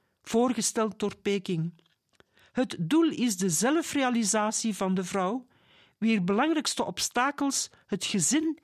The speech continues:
en het moederschap zijn. De ander, inclusief het ondergeboren kind, is uiteindelijk altijd de concurrent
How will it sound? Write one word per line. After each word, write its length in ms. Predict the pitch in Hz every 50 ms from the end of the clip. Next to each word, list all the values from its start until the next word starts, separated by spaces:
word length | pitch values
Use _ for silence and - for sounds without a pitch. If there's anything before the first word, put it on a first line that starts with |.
| _ _ _
en 140 | - 247 262
het 100 | 254 -
moederschap 540 | 226 254 233 220 196 - - 196 170 -
zijn. 460 | - - - 170 156 156 160 170 175 - _ _ _ _ _ _ - _ _ _ _ _ _
De 200 | - 220 - -
ander, 480 | - 202 180 180 196 294 349 - - - - _ _ _ _ _ _ _
inclusief 560 | - 214 208 185 - 202 196 165 180 208 185
het 200 | 170 185 - -
ondergeboren 760 | - 247 302 311 311 285 - 233 180 202 202 196 185 190 185
kind, 300 | - 302 330 349 339 -
is 220 | 285 226 208 170 190
uiteindelijk 680 | 180 175 180 - 269 302 320 311 285 262 262 247 - -
altijd 460 | - 277 339 359 339 - 320 302 302
de 120 | - 240 -
concurrent 680 | - 240 226 196 - 208 180 185 202 233 269 - -